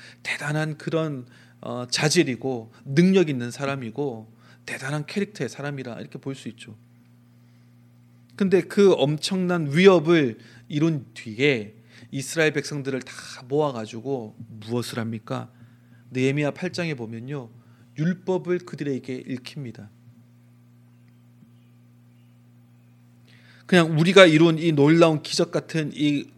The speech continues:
업적을 자랑하고 셀러브레이트하는 것이 아니라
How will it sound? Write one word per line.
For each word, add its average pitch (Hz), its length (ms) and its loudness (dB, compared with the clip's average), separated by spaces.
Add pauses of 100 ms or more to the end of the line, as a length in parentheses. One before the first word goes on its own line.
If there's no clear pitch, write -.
(100)
업적을 160 880 0
자랑하고 156 540 0
셀러브레이트하는 151 720 -2
것이 113 240 -10
아니라 113 440 -10